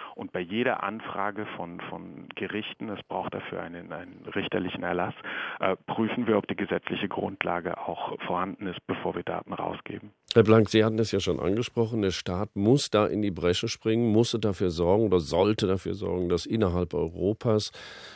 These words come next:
Speaker 2: es vielleicht, äh, ein bisschen rascher zu einer Einigung zwischen den unterschiedlichen, äh, gesetzlichen Lagen in den europäischen Ländern kommt.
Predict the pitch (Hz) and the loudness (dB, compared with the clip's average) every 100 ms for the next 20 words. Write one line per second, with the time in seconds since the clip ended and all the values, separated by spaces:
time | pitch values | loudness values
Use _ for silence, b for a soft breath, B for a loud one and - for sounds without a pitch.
0 | B 92 - 78 78 76 - - 90 80 | B -8 -4 -2 -2 -4 -8 -6 -4 -2
1 | 76 85 87 82 82 85 69 73 101 107 | -4 -6 -6 -4 -4 -2 -2 -4 -2 -4
2 | 98 82 78 82 73 82 95 98 101 95 | -4 -4 -2 -2 -2 -2 -2 -2 -2 -2
3 | - 101 98 87 80 - 85 90 90 - | -2 -2 0 -2 -2 -4 -6 -6 -10 -12
4 | - 87 87 87 87 87 87 87 87 - | -8 -6 -4 -2 -4 -4 -4 -4 -4 -8
5 | - 82 78 85 98 98 123 120 120 90 | -4 -2 0 -2 -2 -2 2 2 2 0
6 | 85 98 87 95 90 - 87 85 82 87 | -4 -6 -6 -6 -6 -6 -4 -4 -4 -6
7 | 98 92 | -2 -4